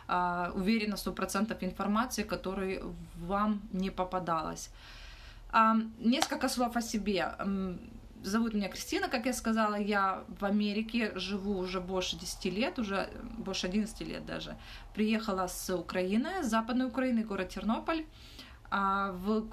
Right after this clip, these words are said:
Украине я закончила магистратуру Политехнического университета, а, по специальности компьютерные технологии. Э, это важно отметить, потому что, а, это у меня единственное образование у-, в Ук-, с Украины только, я его не переводила в Америке, у меня здешнего американского образования нет.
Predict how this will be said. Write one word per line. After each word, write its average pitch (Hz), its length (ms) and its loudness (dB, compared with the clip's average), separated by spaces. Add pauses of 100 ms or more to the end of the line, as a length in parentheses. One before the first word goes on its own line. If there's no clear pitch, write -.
Украине 226 600 2
я 190 80 -2
закончила 196 600 0
магистратуру 190 680 -2
Политехнического 185 720 -4
университета, 277 600 -2 (380)
а, 185 260 2
по 196 120 -4
специальности 190 600 -4
компьютерные 175 580 -6
технологии. 349 680 0 (520)
Э, 202 180 0
это 233 300 2
важно 269 300 4
отметить, 285 480 0
потому 220 360 2
что, 202 560 0
а, 190 500 2
это 240 240 2
у 220 40 4
меня 214 240 4
единственное 202 560 0
образование 220 680 0
у-, 196 240 -6
в 185 140 -6
Ук-, 185 280 -8
с - 180 -2
Украины 240 600 0
только, 311 380 0
я 220 220 2
его 202 260 0
не 196 240 4
переводила 240 600 0
в 220 60 0
Америке, 208 540 0
у 180 80 -4
меня 185 260 -2
здешнего 190 480 0
американского 180 560 -4
образования 180 540 -2
нет. 180 260 0